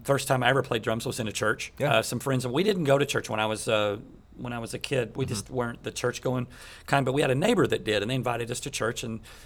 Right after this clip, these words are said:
Speaker 1: he's, I wasn't gonna go, but he said, "There's drums there. You could probably play 'em." And I was
Speaker 2: Yeah.
Speaker 1: like, "Really?"
Speaker 2: Yeah, oh,
Speaker 1: So
Speaker 2: yeah.
Speaker 1: I went there, and I got to sit up there and play a couple of songs, and I didn't,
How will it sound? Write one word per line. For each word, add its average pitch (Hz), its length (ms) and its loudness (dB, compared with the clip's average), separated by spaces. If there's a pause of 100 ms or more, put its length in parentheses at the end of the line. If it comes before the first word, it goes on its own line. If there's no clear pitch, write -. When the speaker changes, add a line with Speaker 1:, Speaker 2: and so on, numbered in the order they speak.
Speaker 1:
he's, - 400 -4
I 123 140 2
wasn't 165 260 4
gonna 120 100 -2
go, 135 320 6
but 110 80 2
he 120 80 0
said, 117 240 0
"There's 113 160 -2
drums 147 300 0
there. 110 180 -2
You 117 140 -8
could - 160 -8
probably 123 200 -2
play 127 280 -2
'em." 113 200 -10
And 107 80 -6
I 107 40 -2
was 110 100 -6
Speaker 2:
Yeah. 104 80 -2
Speaker 1:
like, 92 160 -8
"Really?" 160 320 -10 (100)
Speaker 2:
Yeah, 98 120 -4
oh, 117 160 0
Speaker 1:
So 131 140 2
Speaker 2:
yeah. 135 40 4
Speaker 1:
I 135 80 4
went 165 280 -2
there, 123 240 2
and 120 120 -4
I 127 240 -2 (160)
got 127 180 -2
to 139 60 -12
sit 147 200 -2
up 160 100 -6
there 165 160 4
and 147 160 0 (340)
play 175 180 2
a 185 40 2
couple 139 260 -2
of 120 60 -2
songs, 131 420 -2
and 120 100 -4
I 131 80 0
didn't, 135 320 -4